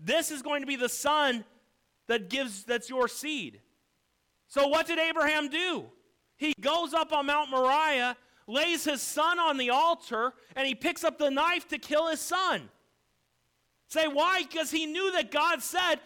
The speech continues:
that this son would be the one who carried his family.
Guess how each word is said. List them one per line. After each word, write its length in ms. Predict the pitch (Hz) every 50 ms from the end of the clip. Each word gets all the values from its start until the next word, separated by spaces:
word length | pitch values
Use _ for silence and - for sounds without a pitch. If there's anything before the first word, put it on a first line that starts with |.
| - - -
that 200 | 294 - 226 202
this 200 | 302 339 320 -
son 400 | - - 330 359 381 381 359 339
would 140 | 320 269
be 120 | 254 302 320
the 140 | 294 311 294
one 480 | 262 311 339 359 349 330 320 311 311 - - _ _ _ _ _ _ _ _ _ _ _ _ _ _ _ _ _ _ _
who 140 | - 285 285
carried 640 | 208 - 320 339 381 392 381 370 330 226 160 135 - _ _ _ _ _ _ _
his 220 | - 294 330 285 -
family. 580 | - 349 370 392 392 370 320 240 185 117 101